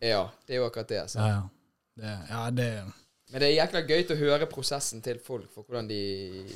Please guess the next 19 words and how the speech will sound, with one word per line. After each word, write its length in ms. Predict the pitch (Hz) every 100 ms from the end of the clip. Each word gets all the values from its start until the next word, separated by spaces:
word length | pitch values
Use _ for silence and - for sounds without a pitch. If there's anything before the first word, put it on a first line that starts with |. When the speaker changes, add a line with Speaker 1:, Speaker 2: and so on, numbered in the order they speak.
| 104
Speaker 1:
de 140 | 120
gjør 220 | 123 120
det. 80 | 104
Og 80 | 120
meg 180 | 151 135
og 60 | 135
deg, 160 | 123
vi 80 | 127
har 120 | 135
jo 100 | 143
l-, 180 | 127 131
skrevet 340 | - - 131 127
ned 320 | 135 117 -
to 200 | - 117
episoder 640 | 107 107 110 110 113 101
og... 320 | 110 117 107 95
Eh, 200 | 95 95 _ _ _ _ _ -
eh, 240 | 107 104
noe 160 | 104